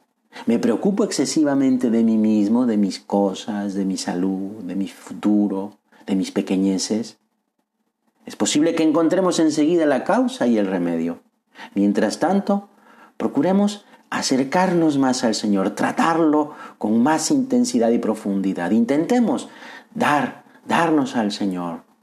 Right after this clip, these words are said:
que está cerca, sobre todo en los pequeños servicios hechos con alegría. La generosidad que podemos aprender de la Virgen y que le pedimos en este rato de oración,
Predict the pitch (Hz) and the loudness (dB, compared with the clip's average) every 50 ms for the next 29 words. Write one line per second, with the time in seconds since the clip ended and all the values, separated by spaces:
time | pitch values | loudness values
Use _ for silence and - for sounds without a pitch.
0 | _ _ _ _ _ _ _ _ _ - 107 101 85 - - 131 127 113 - - | _ _ _ _ _ _ _ _ _ -4 -4 -2 -2 -2 -2 -2 -2 -2 -2 0
1 | 104 101 92 - - 101 92 87 - - _ _ - - _ - - - 101 101 | 0 0 -2 -2 -2 -4 -4 -4 -6 -12 _ _ -20 -20 _ -14 -10 -6 -4 -4
2 | 98 - 127 147 165 175 156 - - - - - _ - - - 85 - - - | -2 0 2 2 2 2 0 -2 -6 -14 -20 -20 _ -14 -12 -12 -12 -10 -10 -12
3 | 107 - - 143 147 143 135 127 120 - 113 104 95 85 92 90 85 - - 92 | -6 -2 0 2 2 2 2 0 0 -2 -2 -2 -2 -2 -2 -4 -4 -4 -4 -4
4 | - - 101 - - 104 - - 104 92 90 87 85 85 85 80 85 85 85 85 | -2 -2 -2 -2 -2 -4 -4 -4 -4 -4 -4 -4 -4 -6 -6 -4 -4 -2 -2 -2
5 | 82 82 - - _ _ _ _ _ _ _ _ _ _ _ _ _ _ _ _ | -2 -4 -6 -12 _ _ _ _ _ _ _ _ _ _ _ _ _ _ _ _
6 | _ _ _ _ _ _ _ _ _ _ _ - 110 104 - - 98 92 87 85 | _ _ _ _ _ _ _ _ _ _ _ -8 -8 -6 -6 -6 -4 -4 -4 -6
7 | - - 95 85 87 90 92 90 90 - - _ _ _ _ _ _ _ _ _ | -6 -6 -6 -4 -2 -2 -2 -2 -4 -8 -14 _ _ _ _ _ _ _ _ _
8 | _ _ _ _ _ _ _ _ _ _ _ _ _ _ _ _ _ - 120 104 | _ _ _ _ _ _ _ _ _ _ _ _ _ _ _ _ _ -4 -2 -2
9 | - 104 98 101 127 160 160 147 - - 110 92 - 95 95 95 87 92 87 82 | 0 0 0 2 2 2 2 0 0 -2 -4 -2 -2 -2 -2 -2 -2 -2 -4 -4
10 | 90 90 90 87 87 92 92 - - 110 110 110 104 92 - 107 95 95 87 82 | -4 -4 -4 -4 -4 -4 -6 -4 -2 0 2 2 2 2 2 2 2 2 0 0
11 | 101 127 196 247 247 233 - - 135 117 110 107 104 104 104 98 92 95 90 87 | 2 2 2 2 2 0 0 -2 -2 0 0 0 -2 -4 -6 -4 -2 -2 -2 -4
12 | - 95 87 87 87 87 85 82 - - 95 87 85 85 85 - | -4 -6 -6 -6 -6 -6 -8 -10 -10 -8 -8 -8 -6 -8 -10 -12